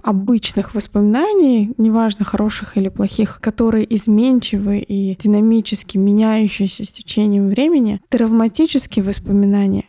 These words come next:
фиксированы и статичны. Это как будто бы отпечатки прошлых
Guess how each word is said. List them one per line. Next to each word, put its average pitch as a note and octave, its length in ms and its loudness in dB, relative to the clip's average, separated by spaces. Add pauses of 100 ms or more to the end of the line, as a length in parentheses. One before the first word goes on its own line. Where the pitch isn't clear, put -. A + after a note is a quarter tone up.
фиксированы A#3+ 800 0 (140)
и A3+ 160 2
статичны. G#3+ 760 -6 (160)
Это A#3 540 -2
как G#3+ 160 -6
будто B3 360 -2
бы G#3 300 0 (100)
отпечатки - 840 -4
прошлых - 720 -6